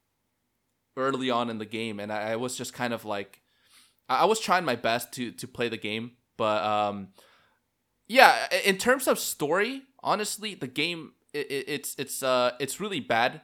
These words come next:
in, in the gameplay aspect because y-, you, you have to follow what they tell you, and you don't know, and you're, you're just, you're just kind of like, they, they handhold you enough when they ne-, when they don't need to,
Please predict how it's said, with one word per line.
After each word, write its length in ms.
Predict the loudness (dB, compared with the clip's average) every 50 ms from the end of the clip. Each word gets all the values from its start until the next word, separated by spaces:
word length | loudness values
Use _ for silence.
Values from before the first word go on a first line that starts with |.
| _ _ -6
in, 160 | -6 -6 -6
in 80 | -4 -4
the 60 | -4
gameplay 440 | -4 -2 -2 -4 -4 -4 -4 -2 0
aspect 420 | 2 0 0 -2 -4 -8 -8 -6 -8
because 340 | -8 -6 -6 -6 -6 -8 -14
y-, 140 | -18 -20 -16
you, 200 | -14 -12 -12 -12 -10
you 140 | -8 -8 -4
have 260 | 0 2 2 2 0
to 80 | -2 -8
follow 400 | -6 -2 -2 -2 0 0 -2 -4
what 240 | -2 -2 -2 -2 -2
they 100 | -6 -10
tell 300 | -10 -8 -6 -4 -4 -4
you, 240 | -4 -6 -8 -10 -14 _ _ _ _ _ _ _ -4
and 480 | -2 -2 0 0 -2 -2 -4 -6 -10 -14 -18 _ _ _ _
you 180 | -6 -6 -4
don't 360 | 0 6 6 6 6 4 0
know, 420 | 0 0 2 2 2 0 -2 -6 -12 _ _ _ _ _ _ _
and 340 | -2 -2 0 0 0 -2 -2
you're, 120 | -4 -4 -4
you're 180 | -4 -6 -6
just, 320 | -6 -6 -8 -8 -8 -10 -12
you're 180 | -10 -8 -8
just 200 | -6 -6 -8 -8
kind 200 | -4 -4 -2 -2
of 180 | -2 -4 -6 -10 _ _ _ _ -8
like, 200 | -6 -4 -4 -6 -8 -14 -10 -6
they, 220 | -4 -2 -2 -4
they 160 | -4 -4 -4 -2
handhold 460 | 0 0 0 0 0 0 0 0 0
you 100 | -2 -2
enough 340 | 2 2 2 2 2 0 -4
when 120 | -4 -2
they 100 | -2 -2
ne-, 200 | -2 -4 -8 -8 -8 -4
when 180 | -4 -2 -2 -2
they 100 | -2 -2
don't 180 | -2 -4 -6
need 160 | -6 -8 -8 -8
to, 280 | -8 -8 -8 -8 -8